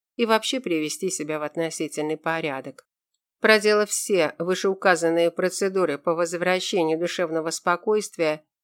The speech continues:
я обернулась, чтобы проверить, как там мой забытый на минуту муж. Ам стоял на том же месте, всё так же держался за конец верёвки и в ужасе смотрел на меня. Точнее,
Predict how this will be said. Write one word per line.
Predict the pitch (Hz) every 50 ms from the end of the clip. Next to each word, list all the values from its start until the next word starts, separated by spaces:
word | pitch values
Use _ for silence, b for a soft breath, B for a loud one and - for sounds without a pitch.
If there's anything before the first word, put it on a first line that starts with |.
| _ _
я | - 233 226 226 220 214
обернулась, | 202 185 214 202 196 208 220 220 214 196 170 156
чтобы | - - 185 170 175 175 170
проверить, | - 185 190 190 190 190 214 208 185 165 151 - -
как | - - 196 170 -
там | - 170 165 170
мой | 175 170 165 160 156 151 175
забытый | 180 - 202 196 180 170 156 147 - 165 156
на | 156 160
минуту | 165 175 175 170 165 160 160 - 180
муж. | 185 175 156 143 139 - - - _ _ _ _ _ _ _ _ _ -
Ам | 240 254 277 277
стоял | - - - 190 185 180 180 180 180 - _ _ -
на | 240 240 247
том | 240 - 165 151 143 143
же | 147 151 139
месте, | 135 139 139 135 - - - 139 - _ _ _ _ _
всё | - - 247 240
так | - 294 285 220
же | 202 190
держался | 170 160 160 156 160 175 175 170 160 - 175 156
за | 151 156
конец | 156 - 160 156 156 151 - -
верёвки | 151 151 156 151 170 196 240 254 - - - 269 269 269 _ _ _ -
и | 247 220 220
в | 196 185
ужасе | 170 170 160 175 190 185 - - 208
смотрел | - - 214 202 196 185 - 143 139 139 139 135
на | 135 139
меня. | 139 143 143 143 143 139 135 139 - _ _ _ _ _
Точнее, | - 247 240 233 - - 226 214 208 190 180 175 175